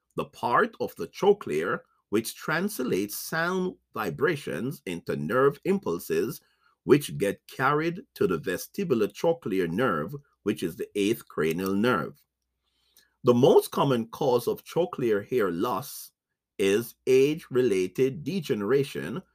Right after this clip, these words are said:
known as presbycusis. Other causes of sensorineural hearing loss include chronic loud noise exposure, Meniere's disease, or labyrinthitis,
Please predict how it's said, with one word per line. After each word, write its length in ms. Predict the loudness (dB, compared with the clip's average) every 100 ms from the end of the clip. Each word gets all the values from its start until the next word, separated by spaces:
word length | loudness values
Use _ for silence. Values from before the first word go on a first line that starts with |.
| _ -12
known 460 | -2 4 6 4 0
as 260 | -6 -6 -6
presbycusis. 1160 | -2 -2 -2 -8 -6 -4 -4 -4 -8 -10 -18 -20 _ _ _ _ _ -8
Other 220 | -6 -6
causes 720 | -6 -4 -2 -2 0 0 0 -6
of 160 | -8
sensorineural 1080 | -8 -4 -4 -2 0 2 2 2 4 2 2
hearing 440 | 0 0 0 -4
loss 420 | -2 -2 -4 -8 -14 _ _ _
include 720 | -2 -2 -2 0 2 2 0 -8
chronic 540 | -8 -2 0 0 -4 -4
loud 320 | -4 -4 -4
noise 380 | -4 -2 -2 -4
exposure, 760 | -8 -10 -2 0 0 -2 -6 -8 _ _ _ -20 _
Meniere's 680 | -2 0 2 0 0 0 -2
disease, 800 | -6 -8 -6 -4 -4 -4 -6 -10 _ _ -2
or 400 | 0 2 2 0 -6
labyrinthitis, 1300 | -2 0 2 2 0 -2 -6 -6 -6 -10 -12 -18 -20